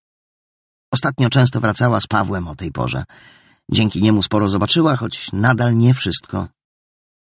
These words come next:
Niby Paweł pokazywał jej najróżniejsze miejsca w Nowym Jorku i poza metropolią, ale w końcu Ameryka to wielki kraj.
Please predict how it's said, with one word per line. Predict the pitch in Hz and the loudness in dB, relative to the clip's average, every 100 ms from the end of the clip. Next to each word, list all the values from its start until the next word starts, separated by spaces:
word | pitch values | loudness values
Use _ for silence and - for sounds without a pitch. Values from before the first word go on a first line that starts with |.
| _ _ - | _ _ 2
Niby | 165 392 415 403 | 2 4 2 4
Paweł | - 285 302 | 4 4 2
pokazywał | - - 156 156 151 139 | 2 0 2 2 2 4
jej | 131 127 | 6 6
najróżniejsze | 123 131 123 120 117 117 107 104 | 8 6 4 4 4 4 4 2
miejsca | 98 95 87 - 85 | 4 4 2 0 0
w | 76 | 0
Nowym | 80 76 71 | 0 0 0
Jorku | 71 78 - 85 | 0 -2 -2 -2
i | 80 | 0
poza | - 92 78 | 0 0 0
metropolią, | 76 67 76 67 69 73 104 127 | -2 -4 -4 -2 -2 0 2 2
ale | 147 156 - - | 2 0 -2 -6
w | - | -8
końcu | 65 64 65 | -8 -4 -2
Ameryka | 67 69 69 65 71 76 | -2 -2 -4 -6 -6 -6
to | 69 65 | -6 -8
wielki | 65 69 - 143 | -6 -4 2 2
kraj. | 131 113 123 160 | 4 2 2 0